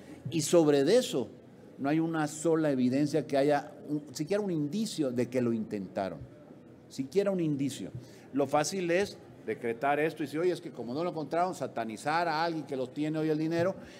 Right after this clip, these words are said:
y decir, "Me lo llevo y me lo gasto". Y luego, como también bien lo dice Damián, en, en un transitorio se dice,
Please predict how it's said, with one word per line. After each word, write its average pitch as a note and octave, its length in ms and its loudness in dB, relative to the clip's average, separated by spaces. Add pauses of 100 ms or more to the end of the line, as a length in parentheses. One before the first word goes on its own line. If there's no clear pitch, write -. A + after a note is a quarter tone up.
(140)
y C3 140 4
decir, C3 300 2
"Me C3+ 140 0
lo A2+ 140 2
llevo D3 400 4 (280)
y A#2+ 140 0
me A#2 80 2
lo A2+ 160 4
gasto". B2 400 4 (340)
Y G3+ 140 -2
luego, B3+ 340 8
como D3 240 0
también A#2+ 400 2
bien C3+ 180 6
lo C#3 80 6
dice C#3 180 4
Damián, D#3+ 260 0
en, B2 180 2
en A#2+ 220 -2
un C3 180 0
transitorio D#3 440 4
se D3 100 -6
dice, D3+ 160 -4